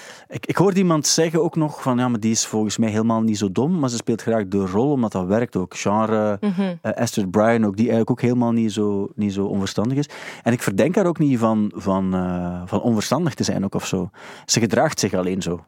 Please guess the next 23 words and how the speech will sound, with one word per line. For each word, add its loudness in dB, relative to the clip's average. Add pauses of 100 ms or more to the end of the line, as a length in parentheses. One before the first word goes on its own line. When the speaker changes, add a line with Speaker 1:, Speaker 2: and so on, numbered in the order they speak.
Speaker 1:
En 2
blijkbaar 4
is -2
dat 2
een -2
commercieel 2
goede 0
zet, -2
want 0
ik -2
hoor 4
ook 2
zo -2
van, 2
"Die 2
vriendin 0
ken -2
ik -4
van -2
Univo 2
ook -2
en 0
zo." -2